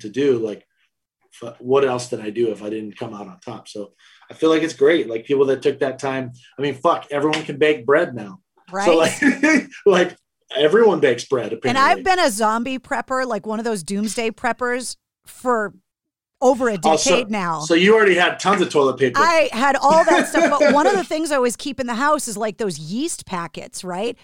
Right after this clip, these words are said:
Speaker 1: Mm-hmm.
Speaker 2: And then all of
Speaker 1: Yeah.
Speaker 2: a sudden you go to the store and you can't find yeast 'cause everybody's got a bread maker all of a sudden. They're <laughs> trying to make bread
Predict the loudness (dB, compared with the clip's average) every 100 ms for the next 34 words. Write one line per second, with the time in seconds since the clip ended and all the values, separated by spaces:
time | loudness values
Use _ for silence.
0 | -16 -4 0 2 4 4 4 2 0 0
1 | 0 0 0 -4 0 2 0 -2 -4 -2
2 | -4 -4 -6 -6 -4 -4 -4 -2 -2 -2
3 | -2 -2 -4 -2 -2 -2 -2 -2 -4 -4
4 | -2 -2 -2 -2 -6 -4 -4 -2 -4 -2
5 | 0 0 0 -4 -4 -6 -4 -2